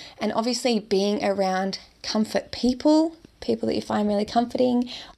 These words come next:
or pets, or just anything that can, can, like I said, keep you grounded and keep you in those feelings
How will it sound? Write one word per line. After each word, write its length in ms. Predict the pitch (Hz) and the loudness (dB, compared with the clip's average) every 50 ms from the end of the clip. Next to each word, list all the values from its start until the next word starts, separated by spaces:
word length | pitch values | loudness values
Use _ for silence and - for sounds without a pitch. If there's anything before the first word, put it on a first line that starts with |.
| _ | _
or 360 | - - - - - - - - _ | -2 0 2 2 2 2 0 -4 _
pets, 600 | - - - 254 254 - - - - - - - - - - | -10 -2 0 0 0 0 -2 -8 -12 -12 -12 -12 -14 -12 -10
or 140 | 202 196 214 | -8 -6 -6
just 680 | - - 262 262 262 - - - - - - - - - - _ _ _ _ _ _ _ | -4 -4 -4 -4 -4 -8 -12 -14 -14 -16 -16 -16 -16 -18 -20 _ _ _ _ _ _ _
anything 360 | - 254 269 269 277 277 254 240 | 4 6 6 6 4 2 2 2
that 100 | 226 - | 0 -2
can, 380 | - 214 214 208 202 208 - - _ _ _ | -2 0 0 0 0 -2 -4 -8 _ _ _
can, 400 | - - 208 202 196 196 208 220 - | -4 -2 0 0 0 0 -2 -4 -6
like 140 | 196 185 - | -8 -6 -6
I 60 | 185 | -8
said, 260 | - - 202 196 - | -6 -6 -6 -6 -6
keep 240 | - - 208 214 - | -6 -6 -4 -2 -2
you 80 | 208 | -4
grounded 680 | 202 - 208 202 190 196 196 196 190 196 196 190 190 190 - - - - - - - _ _ | -4 -2 -2 -2 -2 -2 -2 -2 -2 0 0 0 -2 -2 -6 -12 -18 -20 -20 -20 -20 _ _
and 360 | - 190 185 185 190 202 - | -4 -4 -2 -2 -4 -6 -10
keep 320 | - - - 214 214 - - | -12 -8 -8 -8 -8 -6 -6
you 360 | 208 202 202 - - 107 - - - - - - _ | -4 -4 -2 -2 -2 -4 -4 -8 -16 -20 -20 -6 _
in 120 | - 208 208 | 2 4 4
those 240 | 208 202 196 196 - | 4 4 2 2 0
feelings 560 | - - 196 190 185 185 185 185 185 - | 0 2 2 4 4 2 2 0 -2 -6